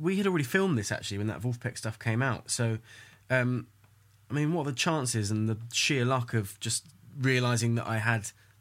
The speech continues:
I had a version of us doing that on, on our phone that we could use is, is so great. And so I, um, I think people will enjoy it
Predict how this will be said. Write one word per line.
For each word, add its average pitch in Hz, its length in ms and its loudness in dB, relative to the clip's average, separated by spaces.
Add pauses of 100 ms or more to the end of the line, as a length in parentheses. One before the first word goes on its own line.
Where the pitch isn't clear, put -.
(340)
I 120 100 2
had 113 220 2
a 110 60 0
version 107 320 0
of 110 60 0
us 120 180 0
doing 101 220 -2
that 101 100 -4
on, 101 260 -4
on 107 100 -4
our 104 100 -4
phone 107 340 0
that 85 100 -6
we 95 100 -8
could 101 180 -10
use 92 280 -4
is, - 140 -16 (240)
is 110 140 -6
so 110 220 0
great. 104 300 -4
And 98 180 -8 (540)
so 120 240 2
I, 113 220 0 (100)
um, 107 520 0 (520)
I 120 60 -6
think 147 200 -4
people 120 280 0
will 107 160 0
enjoy 104 460 0
it - 180 -6